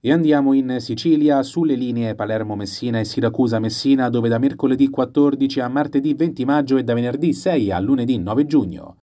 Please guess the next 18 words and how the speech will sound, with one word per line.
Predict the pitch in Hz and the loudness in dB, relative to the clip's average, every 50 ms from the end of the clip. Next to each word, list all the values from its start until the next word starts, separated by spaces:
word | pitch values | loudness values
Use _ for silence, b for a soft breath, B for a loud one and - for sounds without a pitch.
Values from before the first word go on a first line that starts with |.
| _ _ _ _ _ _ - | _ _ _ _ _ _ -2
per | 139 139 139 139 | 0 2 4 4
lavori | 135 131 143 139 139 | 4 4 4 2 0
di | 123 120 | 0 -2
manutenzione | 117 117 117 113 120 113 107 - - 131 123 120 117 | -2 -2 -2 -2 -4 -6 -8 -6 -6 -6 -4 -4 -4
programmata | - 139 123 113 113 113 127 127 131 123 120 110 | -4 -2 -2 0 0 0 2 0 0 0 0 -2
nella | 110 107 110 | -2 -2 -4
stazione | 104 - - 104 - - - 147 131 | -4 -6 -8 -10 -8 -2 -2 -2 0
di | 113 101 | 0 -4
Messina | 95 98 95 - - 120 101 92 | -6 -6 -8 -8 -6 -6 -6 -4
Centrale, | - 139 151 147 - 143 110 85 - - - - _ _ _ _ _ _ _ | -2 -2 -2 0 2 2 2 0 -2 -8 -16 -20 _ _ _ _ _ _ _
alcuni | - 147 147 151 - 185 175 156 | -6 -6 -4 -2 0 2 2 2
treni | 156 160 156 151 156 | 2 2 0 2 2
della | 147 135 131 131 139 | 0 2 2 2 0
regionale | 156 160 175 180 143 98 78 78 - - - | 0 0 0 -2 -2 -2 -4 -6 -10 -14 -12
subiranno | - - 143 143 143 135 131 127 131 | -6 -4 -2 0 0 0 0 0 0
variazioni | 131 147 175 180 180 180 - 98 85 87 87 90 - | 0 0 0 -2 -4 -4 -6 -6 -6 -6 -8 -8 -8
e | 113 113 | -10 -8
cancellazioni. | - 113 110 - 120 113 117 117 117 - 156 147 117 90 - - - - | -6 -6 -6 -4 -2 -2 -2 -4 -4 0 0 0 0 0 -4 -12 -18 -20